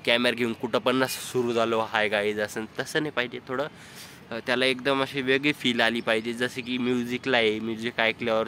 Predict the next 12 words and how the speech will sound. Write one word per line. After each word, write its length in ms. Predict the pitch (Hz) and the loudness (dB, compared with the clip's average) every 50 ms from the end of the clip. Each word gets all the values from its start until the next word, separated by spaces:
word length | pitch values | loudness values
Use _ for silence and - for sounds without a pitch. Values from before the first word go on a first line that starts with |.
| - - | -2 -4
थोडं, 260 | 113 104 104 104 104 - - - - - - - | -4 -2 -2 -4 -6 -8 -12 -18 -20 -20 -14 -10
अ, 60 | 117 117 | -10 -8
हिपहॉप 460 | 98 101 123 - - 120 107 104 107 - - - | -4 -2 -4 -2 0 0 0 0 0 0 -2 -2
ते 60 | 113 | 2
ऐक 540 | 101 113 117 113 - - - - - - 120 | 2 2 0 0 -4 -8 -10 -10 -12 -12 -12
तसं 180 | - - 123 | -6 -2 2
वाटतं, 300 | 117 113 113 - - 117 113 - 127 | 2 2 2 0 -6 -10 -8 -8 -8
तसं 160 | - - 143 | -6 -6 -8
ब्लॉगिंगला 560 | 123 123 123 123 127 131 131 131 139 139 139 | -6 -2 0 0 0 0 -2 -2 0 0 0
पण 140 | 135 131 127 | 0 -2 -2
पाहिजे. 320 | 123 117 113 113 120 135 143 - - - - - - - - - | -2 -2 -2 -2 -2 -6 -8 -10 -16 -20 -20 -20 -20 -20 -16 -10
अ, 220 | 117 113 110 110 | -8 -6 -4 -4